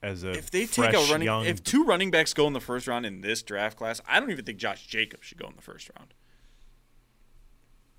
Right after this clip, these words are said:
Speaker 2: This might be like one of those classes where Carlos Hyde ended up the first running back taken in the second round. Like, that's what I think might happen here with Josh Jacobs. Uh, this is not a good class.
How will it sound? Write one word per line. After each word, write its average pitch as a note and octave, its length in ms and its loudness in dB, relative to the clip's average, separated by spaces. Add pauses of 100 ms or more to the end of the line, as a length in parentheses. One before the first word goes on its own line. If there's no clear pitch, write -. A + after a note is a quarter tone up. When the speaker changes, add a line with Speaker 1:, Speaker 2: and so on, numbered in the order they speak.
(360)
Speaker 2:
This F3 180 -6
might G3+ 200 -2
be E3 200 -2
like D3 180 0
one D3 120 -6
of C#3 60 -4
those B2+ 140 -4
classes B2 340 -2
where G#2 100 -16
Carlos B2 400 -2
Hyde A#2 280 0
ended A#2 240 -6
up A#2 120 -6
the G2+ 80 -12
first A#2 280 -10
running A2 160 -8
back A2 220 -2
taken A2 320 -6
in A2+ 100 -10
the F2+ 60 -14
second G#2 300 -8
round. A2 300 -4 (800)
Like, - 100 -18
that's C3 240 -4
what D3 140 -2
I B2+ 80 2
think A#2 220 -8
might G#2+ 160 0
happen G#2 260 -2
here F#2+ 80 -12
with F#2+ 120 -12
Josh F#2+ 200 -10
Jacobs. - 540 -16
Uh, F2 340 -10
this G#2+ 220 -8
is F#2+ 160 -12
not F2+ 260 -14
a E2+ 40 -12
good - 200 -20
class. - 400 -16